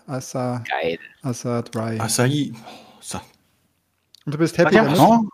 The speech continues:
Speaker 1: Bist du happy damit,
Speaker 3: Ah,
Speaker 1: Tax?
Speaker 3: ja, also ich, ich bin nur ganz, ganz verplant. Ich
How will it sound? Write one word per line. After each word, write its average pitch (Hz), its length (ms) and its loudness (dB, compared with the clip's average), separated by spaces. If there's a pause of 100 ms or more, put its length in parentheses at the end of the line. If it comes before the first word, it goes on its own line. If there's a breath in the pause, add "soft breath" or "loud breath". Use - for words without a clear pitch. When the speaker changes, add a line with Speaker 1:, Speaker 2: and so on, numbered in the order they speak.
(100)
Speaker 1:
Bist - 180 -2
du 156 40 4
happy 180 220 4
damit, 147 220 2
Speaker 3:
Ah, 143 60 2
Speaker 1:
Tax? - 360 -4 (480 loud breath)
Speaker 3:
ja, 143 380 4
also 131 180 0
ich, 156 160 -6
ich - 140 -6
bin 175 160 2
nur 190 200 0
ganz, 180 280 -8
ganz 175 280 -6
verplant. 160 640 -2
Ich - 220 -10